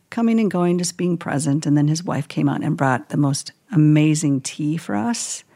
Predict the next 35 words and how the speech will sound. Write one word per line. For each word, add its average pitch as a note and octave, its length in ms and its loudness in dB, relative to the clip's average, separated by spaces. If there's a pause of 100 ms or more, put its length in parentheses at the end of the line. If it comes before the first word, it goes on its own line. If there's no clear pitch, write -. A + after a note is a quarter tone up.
(520)
And E3+ 100 4
so E3 160 2
we D#3+ 80 4
sat D3+ 280 0
on D#3+ 120 4
the E3 80 2
stoop, D#3+ 340 -4
and F3+ 120 2
we G3 80 0
were G#3 80 0
just G3+ 220 -4 (480)
hanging F3+ 360 2
out. A#3+ 240 -4 (140)
We F#3+ 100 -2
were F3+ 60 0
just F#3 220 -4
being F3 360 0 (540)
present F#3 420 2
with C3 220 -4
each - 160 -6
other. A2+ 380 -6 (920)
And E3+ 140 6
we E3+ 100 4
sat D#3+ 400 0
there, F#3 300 -4 (140)
and F3 360 0 (380)
we F#3+ 120 4
just F3+ 200 2
talked. C#3 540 -4 (640)
And E3+ 560 4 (120)
he - 220 -2
went E3+ 220 0
for E3+ 120 0
a D3 40 2
cigarette, D3 640 0